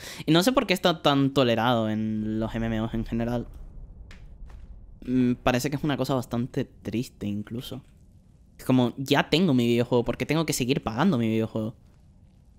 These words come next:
Como mucho diría que es mejor meterle micropagos en el sentido estético. Para mí, y no es por, por bailársela a Riot tampoco, ¿vale? Pero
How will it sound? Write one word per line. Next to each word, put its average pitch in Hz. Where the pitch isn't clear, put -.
Como 151
mucho 156
diría 170
que 151
es 135
mejor 135
meterle 131
micropagos 139
en 139
el 127
sentido 120
estético. -
Para 170
mí, 240
y 147
no 139
es 147
por, 196
por 127
bailársela 120
a 117
Riot 113
tampoco, 113
¿vale? 117
Pero 120